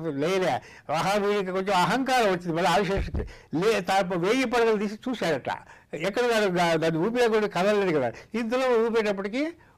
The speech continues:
భూలోకంలో వచ్చి ఇక్కడ పడ్డాడు. అహంకారం తగ్గిపోయింది. అయ్యో, ఎంత అహంకారంగా ఉన్నానని అప్పుడు శ్రీమన్నారాయణ వెళితే మళ్ళీ ఆయన వచ్చి,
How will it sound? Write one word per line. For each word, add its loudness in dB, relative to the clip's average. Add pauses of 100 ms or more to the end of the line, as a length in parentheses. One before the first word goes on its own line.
(120)
భూలోకంలో 0
వచ్చి -4
ఇక్కడ -2
పడ్డాడు. -4 (500)
అహంకారం 0
తగ్గిపోయింది. -4 (220)
అయ్యో, 0
ఎంత 0
అహంకారంగా 0
ఉన్నానని 0 (240)
అప్పుడు -8
శ్రీమన్నారాయణ 0
వెళితే -2 (260)
మళ్ళీ 0
ఆయన 4
వచ్చి, 0